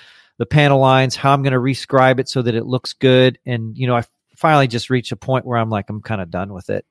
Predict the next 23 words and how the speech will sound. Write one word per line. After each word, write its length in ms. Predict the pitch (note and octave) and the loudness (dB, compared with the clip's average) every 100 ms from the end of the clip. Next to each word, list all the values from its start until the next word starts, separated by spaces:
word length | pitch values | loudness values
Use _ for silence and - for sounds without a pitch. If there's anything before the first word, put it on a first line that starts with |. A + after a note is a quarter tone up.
| _ | _
'cause 180 | C3+ B2 | 0 0
it's 160 | B2+ - | -2 -2
sucking 420 | - C#3 - B2+ | 2 2 2 0
the 100 | A2+ | 2
life 360 | A2+ B2 A2+ B2+ | 4 4 0 -2
out 200 | B2 A#2 | -2 -2
of 60 | |
the 60 | G#2+ | -6
fun 360 | - C3 C3 | -4 0 0
of 60 | A#2 | -2
the 60 | G#2 | -6
build. 480 | G#2+ B2+ A#2+ A2+ - - - - _ _ | 0 4 4 0 -6 -20 -20 -20 _ _
And, 400 | A#2+ A#2 A2+ A2 | -2 -2 -2 -2
um, 420 | A2+ G#2 G2 G2 - _ _ | 0 0 -2 -6 -16 _ _
yeah, 220 | G#2+ F#2 | -2 0
I, 200 | G#2+ - | -2 -2
I 20 | |
just 220 | A#2 B2 - - | -4 -4 -6 0
kinda 180 | C#3+ B2+ | 2 4
wanna 220 | B2 A#2+ | 4 2
move 320 | A#2+ B2 G#2+ | 2 2 4
on. 380 | A2+ A2+ F2+ F#2+ | 2 2 0 -6
So 440 | - C3 C3 B2 | 0 4 6 4